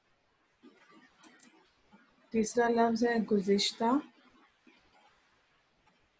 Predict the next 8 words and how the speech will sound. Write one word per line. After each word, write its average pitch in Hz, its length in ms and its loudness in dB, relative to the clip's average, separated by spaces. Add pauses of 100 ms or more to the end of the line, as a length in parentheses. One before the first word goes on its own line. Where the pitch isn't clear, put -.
(2000)
चौथा 220 360 0
लफ्ज़ 226 380 0
है 240 140 2
कासिर 233 680 0 (4000)
और 277 160 6
पांचवा 214 500 0
लफ्ज़ 202 380 0
है 330 100 4